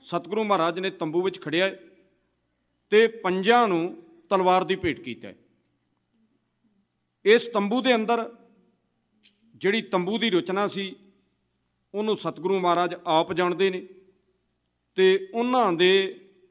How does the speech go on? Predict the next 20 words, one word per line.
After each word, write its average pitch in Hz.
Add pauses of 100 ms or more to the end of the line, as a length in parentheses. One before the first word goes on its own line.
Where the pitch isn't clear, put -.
(240)
ਉੱਤੋਂ 196
ਆਪਣੇ 202 (320)
ਆਪ 180
ਨੂੰ 190
ਨਿਸ਼ਾਵਰ 170
ਕਰਨ 170
ਵਾਲੇ 175 (760)
ਇਹ 185
ਗੁਰੂ 151
ਕੇ 175
ਸਿੱਖ, - (680)
ਜਿਨ੍ਹਾਂ 202
ਨੇ 196
ਸਤਿਗੁਰੂ 175
ਮਹਾਰਾਜ 170
ਦੇ 170
ਚਰਨਾਂ 165
ਵਿੱਚ 156
ਭੇਟ 127
ਕੀਤਾ, 151